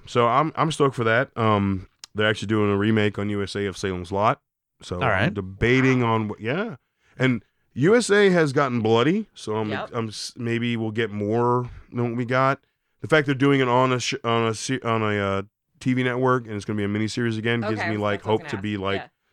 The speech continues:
Speaker 1: similar to the original, 'cause
Speaker 3: People, that's
Speaker 1: I,
Speaker 3: beloved.
Speaker 1: I love
Speaker 3: People
Speaker 1: the
Speaker 3: love that
Speaker 1: origi-, yeah,
Speaker 3: miniseries.
Speaker 1: no, I
Speaker 3: Yeah.
Speaker 1: fuck, yeah,
Speaker 3: Yeah.
Speaker 1: yeah. <laughs> Um, it's one of the first ones I got to watch because they, you know, the violence is somewhat limited, but just
Speaker 3: Mm-hmm.
Speaker 1: more the suspense creep factor. So that was one of the first horror things I was able to watch was
Speaker 3: Yeah.
Speaker 1: that.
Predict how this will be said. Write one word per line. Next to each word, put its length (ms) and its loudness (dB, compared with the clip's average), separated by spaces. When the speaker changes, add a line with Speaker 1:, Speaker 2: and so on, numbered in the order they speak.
Speaker 1:
similar 560 0
to 340 -4
the 140 -4
original, 380 -6
'cause 160 -6
Speaker 3:
People, 340 -8
that's 180 -12
Speaker 1:
I, 80 -4
Speaker 3:
beloved. 500 -8
Speaker 1:
I 100 0
love 340 2
Speaker 3:
People 80 2
Speaker 1:
the 60 2
Speaker 3:
love 200 2
that 80 -18
Speaker 1:
origi-, 40 -8
yeah, 280 0
Speaker 3:
miniseries. 40 -10
Speaker 1:
no, 220 0
I 120 2
Speaker 3:
Yeah. 120 -6
Speaker 1:
fuck, 260 0
yeah, 360 0
Speaker 3:
Yeah. 400 0
Speaker 1:
yeah. 180 0
<laughs> 40 -20
Um, 480 2
it's 80 -6
one 100 2
of 40 0
the 60 2
first 120 2
ones 80 2
I 20 2
got 160 0
to 80 -6
watch 240 2
because 240 -8
they, 240 -6
you 80 -10
know, 200 -14
the 80 -18
violence 420 -8
is 140 -12
somewhat 420 0
limited, 440 0
but 120 0
just 140 -8
Speaker 3:
Mm-hmm. 100 -6
Speaker 1:
more 80 -2
the 100 -8
suspense 380 -8
creep 200 -10
factor. 380 -2
So 100 -2
that 40 4
was 80 2
one 80 2
of 60 0
the 40 -6
first 180 2
horror 180 2
things 220 -2
I 60 0
was 120 -2
able 140 -4
to 60 -10
watch 340 0
was 100 -4
Speaker 3:
Yeah. 240 -4
Speaker 1:
that. 220 -8